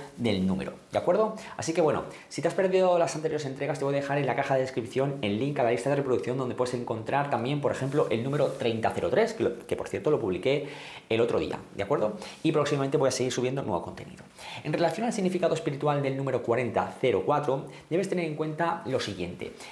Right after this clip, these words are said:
En primer lugar, es un número Capicúa, y todos los números Capicúa nos dicen que tenemos que seguir insistiendo en un proceso que no acaba de resolverse. Bien, ¿y cuál es ese proceso según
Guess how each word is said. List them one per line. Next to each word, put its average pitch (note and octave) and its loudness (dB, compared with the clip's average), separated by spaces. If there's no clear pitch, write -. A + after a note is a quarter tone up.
En D3 0
primer G#3+ 2
lugar, F#3+ 2
es D#3 0
un D3 0
número E3 0
Capicúa, - -4
y C#3+ -2
todos A3+ 4
los G3+ -2
números F#3 2
Capicúa B2+ 0
nos G2+ -8
dicen C#3 -2
que D#3 4
tenemos D#3+ -2
que E3+ 2
seguir F#3 -2
insistiendo D#3 0
en A#2+ 0
un F#3 -2
proceso C3+ 0
que B2+ 0
no C3 0
acaba B2+ 2
de A#2+ 2
resolverse. - -6
Bien, A#2+ -2
¿y D#3 -2
cuál G3+ 4
es - 0
ese G#3+ 0
proceso G3 -2
según E3+ 0